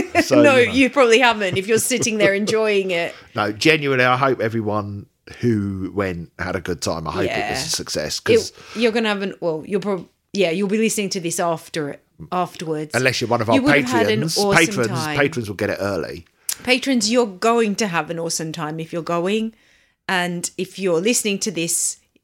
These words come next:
Speaker 2: in the future, you, I imagine you've had an awesome time.
Speaker 1: Yes, one would hope.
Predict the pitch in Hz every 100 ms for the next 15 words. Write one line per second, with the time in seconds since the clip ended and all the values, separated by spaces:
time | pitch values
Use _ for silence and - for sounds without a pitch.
0 | _ 170 170 - 254 262 - 269 226 -
1 | 202 202 202 190 _ _ _ _ _ 202
2 | 196 214 220 226 202 202 190 - 190 190
3 | 170 165 160 165 - 151 151 147 - 110
4 | 151 - 87 71 - - - _ - 82
5 | 85 73 62